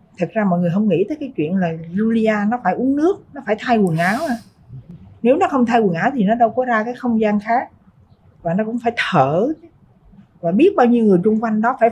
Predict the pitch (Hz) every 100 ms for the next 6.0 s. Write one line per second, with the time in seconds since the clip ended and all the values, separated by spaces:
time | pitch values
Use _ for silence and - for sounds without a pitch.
0 | - 156 151 202 233 254 190 226 196 165
1 | 170 240 175 190 247 285 247 220 180 165
2 | 262 349 - 170 143 190 302 277 262 220
3 | 220 262 165 151 - 214 202 208 247 220
4 | 202 - _ _ _ _ - 185 185 -
5 | 220 220 285 302 185 - 175 202 208